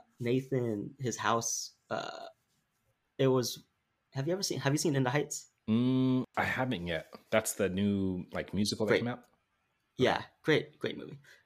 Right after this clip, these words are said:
Speaker 1: Um, there's a scene where, like, everyone just keeps entering the house.
Speaker 2: Oh, yeah.
Speaker 1: Like, it's the hangout spot, but everyone's ha-, entering at different times.
Speaker 2: Yeah.
Speaker 1: And that's how it was for Nathan's house. It's like,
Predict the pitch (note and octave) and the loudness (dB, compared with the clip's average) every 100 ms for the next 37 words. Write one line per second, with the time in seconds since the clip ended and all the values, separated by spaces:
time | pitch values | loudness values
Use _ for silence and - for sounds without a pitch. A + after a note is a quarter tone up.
0 | - A#2+ - - - - C3+ B2 A2 - | -2 0 0 -4 -14 -2 0 0 0 0
1 | C#3 G#2+ G2 F#2 - - _ A#2+ A#2+ A#2+ | 2 2 0 -2 -6 -16 _ 0 2 2
2 | A2+ A2+ G#2+ - A#2+ - A2 G#2 A2 G2+ | 0 0 -2 -2 -4 -2 -4 -2 -2 0
3 | F2+ E2 E2+ - - D#2+ C#2+ D2 G#2 F#2+ | 0 0 0 0 -2 -2 -2 -2 -2 0
4 | A2+ A#2 A2+ A2 F2+ - - E2+ F#2 A2 | -2 -2 0 0 -2 -2 -2 0 2 2
5 | A2+ A2 A#2+ A2+ - B2+ A2+ - A2+ G2 | 0 -2 -4 -6 -6 -4 -2 -2 -2 -4
6 | - G2+ G2 G2 F#2 - - D2+ - _ | -6 -6 -2 0 0 -2 -6 -6 -8 _
7 | - A2+ A#2+ C#3 D3 B2+ A#2 A#2 - - | -4 4 4 4 2 2 2 2 2 0
8 | G#2 G2+ G2 - - - G#2 F#2+ | 0 0 0 -2 -2 -2 -6 -6